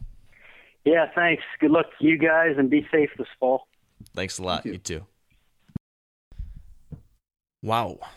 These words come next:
Speaker 2: I don't know about you guys, but I think we got a absolute boatload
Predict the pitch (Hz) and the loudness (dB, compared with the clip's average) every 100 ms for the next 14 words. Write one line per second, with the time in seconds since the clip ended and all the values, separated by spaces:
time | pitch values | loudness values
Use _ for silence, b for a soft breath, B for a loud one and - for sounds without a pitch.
0 | B B B B _ _ _ _ 98 95 | B B B B _ _ _ _ -8 -6
1 | 101 104 104 98 113 120 92 90 90 92 | -4 -4 -6 -6 -4 -4 -4 -6 -10 -8
2 | 95 - 104 98 92 92 87 92 90 - | -8 -8 -12 -10 -10 -10 -6 -4 -4 -8
3 | - 92 90 90 - 95 98 - - 90 | -12 -10 -8 -10 -12 -10 -10 -12 -14 -8
4 | 90 87 - 85 82 107 - 95 95 92 | -6 -8 -12 -16 -6 -4 -4 -8 -8 -8
5 | 92 | -12